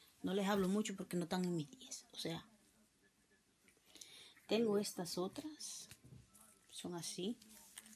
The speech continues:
Son bien confortables y bien bonitas. Son así, no son tan altas, por eso este, puedo estar mucho tiempo con ellas.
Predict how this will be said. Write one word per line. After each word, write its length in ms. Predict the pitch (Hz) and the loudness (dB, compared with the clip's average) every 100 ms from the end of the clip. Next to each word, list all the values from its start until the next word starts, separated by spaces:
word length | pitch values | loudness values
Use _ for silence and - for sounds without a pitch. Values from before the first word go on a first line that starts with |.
| - - - - - - | -20 -20 -20 -20 -18 -12
Son 260 | - 180 165 | -8 -4 -2
bien 200 | 170 170 | -2 -2
confortables 1000 | - 170 165 156 - 165 185 247 - 233 | -4 -4 -4 -6 -4 -4 -4 -4 -4 -2
y 120 | 180 | -2
bien 380 | 170 170 170 165 - | 0 0 -2 -6 -6
bonitas. 680 | 175 170 180 262 254 - - - 269 254 233 254 240 - 294 285 226 214 208 214 226 214 214 214 214 214 - 214 - - | -2 -2 -4 -6 -6 -6 -8 -16 -20 -20 -20 -20 -20 -20 -18 -20 -20 -20 -20 -20 -20 -20 -20 -20 -20 -20 -20 -18 -18 -14
Son 220 | - 185 | -4 -2
así, 320 | 175 - 202 | 0 2 4
no 120 | 226 214 | 4 4
son 220 | 196 185 | 2 2
tan 220 | 180 170 | 2 2
altas, 400 | 165 202 - 240 | 0 -2 -6 -10
por 200 | - 175 | -4 -2
eso 300 | 170 - 180 - - - - _ _ _ - | -2 -4 -8 -12 -20 -20 -20 _ _ _ -14
este, 140 | - | -12
puedo 520 | - 175 175 170 165 165 - | -4 0 2 2 0 -6 -12
estar 340 | - 180 170 - - - - | -4 0 0 -2 -14 -20 -4
mucho 240 | 220 220 196 | 0 2 2
tiempo 300 | 180 175 175 | 0 0 0
con 120 | 170 | 0
ellas. 400 | 160 - - | 0 -4 -6